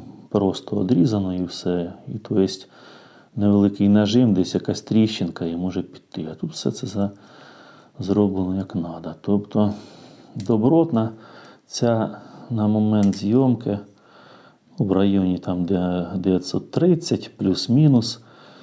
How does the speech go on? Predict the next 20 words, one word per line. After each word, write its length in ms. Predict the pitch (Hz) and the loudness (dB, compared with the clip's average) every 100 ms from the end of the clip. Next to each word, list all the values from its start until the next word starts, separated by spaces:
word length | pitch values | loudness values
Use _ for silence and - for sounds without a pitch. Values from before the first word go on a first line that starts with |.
| - - | -20 -6
Е, 380 | 101 95 90 90 | -2 0 2 0
зараз 340 | 90 104 98 | 2 2 0
тим 220 | - 101 | 0 2
більше, 560 | 95 98 - - 95 87 - | 4 4 2 -2 -4 -4 -8
якщо 280 | - - 110 | -10 -6 -6
це 160 | - 98 | -2 -2
зима, 560 | 90 101 110 110 101 98 | 2 2 4 2 -2 -6
ви 160 | 90 | -6
берете, 540 | 82 107 90 - 101 101 - - - - - - _ - | -2 -2 -2 -2 -2 -2 -12 -20 -20 -20 -20 -20 _ -12
е, 60 | |
не 400 | 98 92 95 92 | -8 -4 0 0
по 160 | 90 104 | 0 -2
сезону, 580 | - 101 92 120 113 98 | 0 0 2 2 2 0
то 280 | - 95 90 | 0 0 0
завжди 360 | - 92 92 | -2 -2 0
акції 540 | 101 92 87 - 95 90 | 2 0 -2 -4 -2 -2
це 160 | - | -2
дев'ятсот 500 | 90 95 90 - 101 | 0 0 -2 -8 -6
тридцять, 500 | - 143 147 - - | 0 2 2 -4 -8
там 160 | - | -6